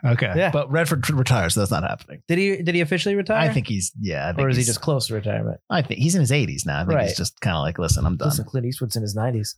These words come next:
Speaker 1: I know. Good
Speaker 2: Stop being a
Speaker 1: God
Speaker 2: baby,
Speaker 1: bless.
Speaker 2: Robert.
Speaker 1: Listen, God bless.
Speaker 2: <laughs>
Speaker 1: God bless.
Speaker 2: Uh, but no, that is another interesting thing about Brad Pitt, which I didn't realize until we were doing this movie and I was taking my notes. Brad Pitt was turned down the role of Jason Bourne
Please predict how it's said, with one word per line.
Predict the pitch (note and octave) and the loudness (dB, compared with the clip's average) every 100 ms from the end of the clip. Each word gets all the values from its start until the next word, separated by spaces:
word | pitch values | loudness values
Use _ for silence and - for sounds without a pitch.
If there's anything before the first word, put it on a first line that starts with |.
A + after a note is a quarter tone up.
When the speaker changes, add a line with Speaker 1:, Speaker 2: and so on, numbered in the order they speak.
| - | -4
Speaker 1:
I | A#2 | -2
know. | D2 E2+ | -2 -2
Good | E3 | -2
Speaker 2:
Stop | C3+ | 0
being | D#3+ | 0
a | D3 | 2
Speaker 1:
God | D3+ | 2
Speaker 2:
baby, | - | 2
Speaker 1:
bless. | C#3 B2+ | 2 2
Speaker 2:
Robert. | B2 | 2
Speaker 1:
Listen, | D3+ C#3 F#2+ F2+ - | 2 2 -2 -6 -2
God | A2 G#2+ | 0 2
bless. | F#2 D2+ - - | 0 0 -2 -2
Speaker 2:
<laughs> | - D3 | -6 -2
Speaker 1:
God | B2 B2 B2+ B2 | 0 2 0 0
bless. | A2 E2+ - - - - | -2 -2 0 -2 -4 -4
Speaker 2:
Uh, | C3 C#3 C#3 C3+ C3 - _ _ _ _ _ _ _ _ _ _ _ | 0 2 2 0 -2 -8 _ _ _ _ _ _ _ _ _ _ _
but | F#3 | 0
no, | F3 C#3+ | 2 2
that | D3 | 2
is | C3+ B2+ | 2 0
another | C3 D#3 E3 E3 F#3 | -2 0 2 2 2
interesting | G3 D3+ D3 C#3+ | 0 0 0 2
thing | C#3 | 2
about | C3 A#2 | 0 2
Brad | B2 A2+ | 0 0
Pitt, | B2+ A2 - _ _ | -2 -4 -6 _ _
which | C3 | -2
I | C3+ | 0
didn't | C3+ C#3 | 0 2
realize | D3 C3 B2+ B2+ | 2 2 0 -2
until | B2 C3 | -4 -2
we | B2+ | -2
were | A#2+ A#2 A2+ G#2+ _ _ _ | -2 0 -2 -4 _ _ _
doing | - C#3+ | 0 2
this | C3 | 2
movie | C#3 C#3+ C3 | 2 2 2
and | |
I | A2+ | 0
was | G#2+ G#2+ - D3 | 0 -4 -8 -18
taking | - B2+ B2 | -6 -4 -2
my | A2+ | 0
notes. | B2 C3+ - - _ _ - | 0 0 -2 -8 _ _ 0
Brad | D3 D3+ | 0 2
Pitt | E3+ D#3+ | 0 0
was | D3 C#3 B2+ | 0 0 -2
turned | - E3+ | -2 0
down | D#3+ D#3+ | 2 2
the | D3 | 2
role | D3+ D#3+ | 2 2
of | C3+ | 0
Jason | B2+ D3+ D3 | 0 2 2
Bourne | B2+ D#3+ C#3+ G#2+ | 2 0 0 -4